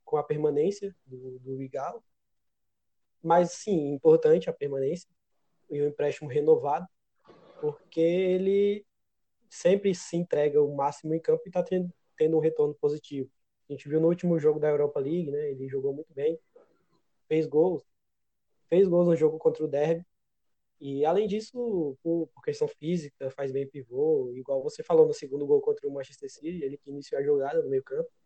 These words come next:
o passe de calcanhar. Então, apesar de não ser um cara com nível técnico pra ser,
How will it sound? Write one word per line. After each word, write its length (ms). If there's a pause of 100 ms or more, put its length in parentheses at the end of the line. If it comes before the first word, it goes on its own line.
(100)
o 100
passe 300
de 80
calcanhar. 420 (1000)
Então, 540 (180)
apesar 400
de 100
não 140
ser 220
um 80
cara 240
com 200
nível 300
técnico 500
pra 140
ser, 260